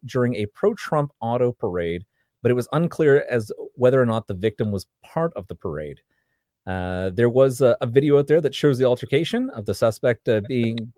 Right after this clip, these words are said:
basically rude gestures, uh, to part-, uh, to passing cars. And at one point, he takes the flag and the hat from the victim and tossed the flag on the ground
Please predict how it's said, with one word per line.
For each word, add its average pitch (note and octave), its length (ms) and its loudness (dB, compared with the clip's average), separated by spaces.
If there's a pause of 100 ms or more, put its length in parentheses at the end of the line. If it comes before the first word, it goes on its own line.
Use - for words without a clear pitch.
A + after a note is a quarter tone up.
(140)
basically C#3+ 520 0
rude A2+ 320 2
gestures, A#2 600 -6
uh, G2 320 -8
to G#2+ 100 -4
part-, A2 340 -2
uh, G2+ 240 0 (100)
to G2 240 -4 (300)
passing A2 320 -4
cars. D3+ 400 0
And A#2 160 -2
at A2+ 160 -2
one A2+ 160 -2
point, A2+ 320 -4
he G#2 100 -12
takes A#2+ 260 -4
the - 100 -2
flag G2+ 460 -6 (360)
and C3+ 140 0
the C3 40 0
hat B2 200 -2
from A#2+ 100 -6
the G#2 80 -2
victim F#2+ 360 -4
and G2+ 220 -8
tossed - 360 -8
the A2 80 -14
flag G#2 320 -4
on A#2+ 100 -4
the C#3 60 -2
ground G2+ 360 -2